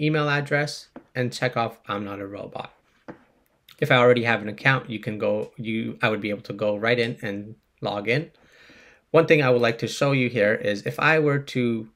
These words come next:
disable enable self-registration and click save changes, and I go here and refresh this,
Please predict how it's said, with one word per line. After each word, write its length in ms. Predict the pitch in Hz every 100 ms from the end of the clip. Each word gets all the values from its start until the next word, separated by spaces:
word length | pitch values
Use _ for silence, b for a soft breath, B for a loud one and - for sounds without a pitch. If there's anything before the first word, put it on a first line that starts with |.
| _ _
disable 640 | - 107 - 151 160 165
enable 420 | - 120 117 117 117
self-registration 1200 | - 107 - 104 120 - - 143 139 147 143 139 b b b b b -
and 140 | 113
click 220 | - 104
save 320 | - 113 104
changes, 800 | 101 117 117 127 143 156 156 - - _ _
and 100 | 127
I 100 | 135
go 200 | 147 135
here 240 | 127 131 127
and 240 | 120 104
refresh 640 | 101 - - 120 127 -
this, 460 | 139 131 135 -